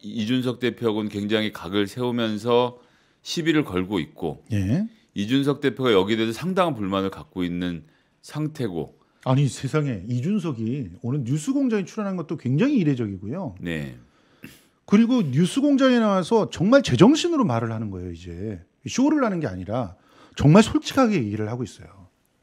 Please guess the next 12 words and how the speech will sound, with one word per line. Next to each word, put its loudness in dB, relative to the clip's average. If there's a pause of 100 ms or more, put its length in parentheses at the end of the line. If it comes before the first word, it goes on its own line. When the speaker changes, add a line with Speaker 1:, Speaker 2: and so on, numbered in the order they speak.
(180)
Speaker 2:
그러면서 2 (600)
"윤석열하고 4
김종인하고 -2 (160)
만난 2
게 -2
맞습니까?" -4
이런 -2
질문들을 0
갖다 -6
하는데, -6 (160)
저는 -2
모르겠습니다. -6